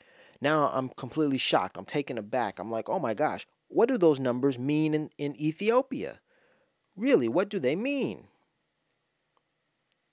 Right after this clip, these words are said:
I still don't have an answer to this day, but those numbers were written on the door. Now, to give you some idea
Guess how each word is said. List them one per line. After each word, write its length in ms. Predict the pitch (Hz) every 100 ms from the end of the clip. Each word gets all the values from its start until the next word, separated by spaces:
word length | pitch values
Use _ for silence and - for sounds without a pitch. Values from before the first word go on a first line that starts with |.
| _ - -
I 420 | 101 107 107 101
still 260 | - 156 127
don't 200 | 107 107
have 140 | 95
an 80 | 92
answer 280 | 87 104 -
to 140 | -
this 180 | 87 80
day, 240 | 143 151
but 180 | 101 95
those 180 | 92 90
numbers 320 | 104 107 101
were 120 | 98
written 280 | 87 87 92
on 160 | 82 82
the 60 |
door. 380 | 92 180 131 - _ _ _ - - - 143
Now, 220 | 120 - -
to 100 | 123
give 220 | 131 151
you 60 | 143
some 280 | 135 120 113
idea 540 | 101 104 185 175 123